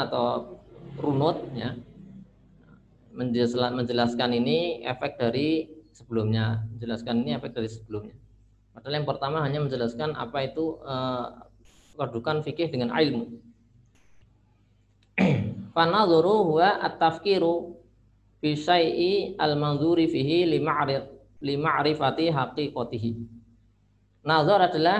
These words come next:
eh, mentelaah sesuatu atau memikirkan sesuatu, memikirkan objek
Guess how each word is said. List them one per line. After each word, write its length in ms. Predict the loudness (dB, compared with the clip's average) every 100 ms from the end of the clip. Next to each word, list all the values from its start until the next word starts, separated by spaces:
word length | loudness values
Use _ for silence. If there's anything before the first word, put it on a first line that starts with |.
| 0
eh, 480 | -2 0 2 0 -2 -10 -20 _ _ _ -6
mentelaah 540 | -4 2 4 4 2
sesuatu 800 | -2 -4 0 2 2 0 -2 -8 -14
atau 480 | -8 0 2 2 2
memikirkan 720 | 0 0 0 0 -2 0 -2
sesuatu, 720 | -2 -2 0 0 0 -2 -8 -18 -20 _ _ _ _ _ _ _ -8
memikirkan 560 | -2 0 0 0 0 0
objek 560 | -2 2 4 4 -2